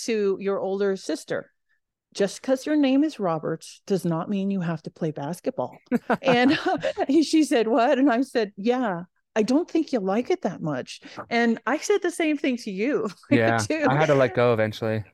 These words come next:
Speaker 1: Yeah. And I really had to encourage you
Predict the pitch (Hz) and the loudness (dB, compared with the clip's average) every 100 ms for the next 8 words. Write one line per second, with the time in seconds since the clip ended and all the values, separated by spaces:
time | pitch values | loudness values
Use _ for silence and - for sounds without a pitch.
0 | _ - 233 247 269 233 - 226 226 - | _ -10 -2 0 2 0 0 0 0 -2
1 | 202 196 208 240 285 311 302 277 269 233 | -2 -2 -2 -2 -2 -2 -2 -2 -2 -4
2 | - 269 302 349 277 233 233 220 226 | -2 -2 0 0 -2 0 2 4 2